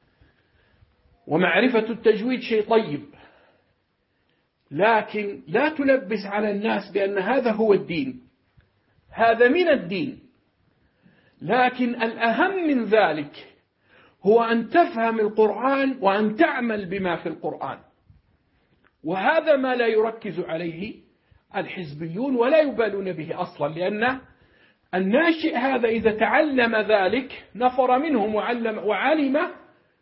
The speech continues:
أنهم ملبسون وأنهم كذبة وأنهم خدعة،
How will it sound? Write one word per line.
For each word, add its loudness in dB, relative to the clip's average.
أنهم 0
ملبسون 0
وأنهم -2
كذبة 0
وأنهم 2
خدعة، 2